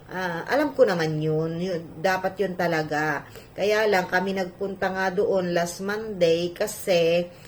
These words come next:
ah, pinaka-main yun sa lahat, no? Kahit saan ka naka-address is po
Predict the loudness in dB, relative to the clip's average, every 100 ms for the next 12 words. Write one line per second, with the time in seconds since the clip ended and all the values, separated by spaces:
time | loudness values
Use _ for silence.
0 | -20 -20 -10 -4 -2 0 -2 0 0 0
1 | 0 0 4 2 2 0 0 0 -4 -2
2 | 0 0 0 -2 0 0 -2 -4 -20 -20
3 | -20 -20 -14 -4 -2 0 -2 -4 -10 -20
4 | -6 -2 -2 -2 -2 -2 -2 -4 -2 -4
5 | -2 0 0 -2 -10 -6 -6